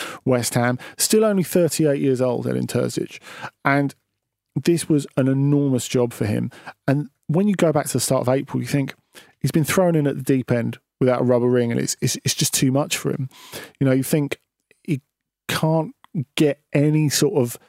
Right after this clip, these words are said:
consistency out of the team. He can't organise the defence. They're really relying on just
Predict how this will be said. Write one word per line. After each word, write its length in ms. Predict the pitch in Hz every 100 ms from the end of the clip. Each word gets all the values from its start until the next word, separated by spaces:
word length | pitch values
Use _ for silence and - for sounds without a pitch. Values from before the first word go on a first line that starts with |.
| _ _ _ _ -
consistency 800 | - 123 - - - 147 - 139
out 80 | -
of 60 |
the 60 | -
team. 260 | 143 147 135
He 60 |
can't 260 | - 127 -
organise 560 | 147 143 139 135 135 117
the 80 | 120
defence. 720 | - - 147 143 147 - - - - -
They're 120 | 123
really 300 | 127 151 139
relying 540 | 131 135 135 135 135 131
on 300 | 127 123 117 - - _ _ _ 147
just 480 | - 131 - -